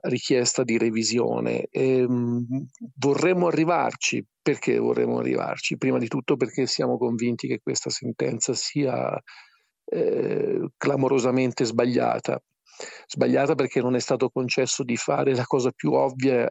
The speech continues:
e indispensabile in un processo fondato sulla prova scientifica, eh, ovvero quello di andare a verificare quei risultati che erano stati ottenuti dal ris da soli, senza contraddittorio con la difesa.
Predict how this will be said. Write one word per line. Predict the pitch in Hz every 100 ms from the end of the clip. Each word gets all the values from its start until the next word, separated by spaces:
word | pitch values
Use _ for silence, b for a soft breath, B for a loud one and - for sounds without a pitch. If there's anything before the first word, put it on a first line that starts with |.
| -
e | 127 120 117 120 131
indispensabile | 160 131 117 127 - 127 113 - 123 127 127
in | 120
un | 120
processo | 120 127 139 127 -
fondato | 135 139 127 120 120 -
sulla | 127 - 139
prova | - 123 127
scientifica, | - 143 123 139 120 - - - - B B B B B B -
eh, | 127 135 131 127 127
ovvero | - 120 127 143
quello | 139 123
di | 117 117
andare | - 127 135 131
a |
verificare | 123 123 120 127 151 151 131
quei | - 127
risultati | 123 120 143 - 123 123 147
che | 143
erano | 127 123
stati | 117 147 131 135
ottenuti | - 151 139 143 139 - 151 - _ _ _ _
dal | 127 131 131
ris | 147 131 113 - 135 123
da | - 117 147
soli, | - 131 98 110 117
senza | - - 123 131
contraddittorio | 117 131 120 110 120 - 120 113 110 113
con | 117 120
la |
difesa. | 117 113 - 120 110 -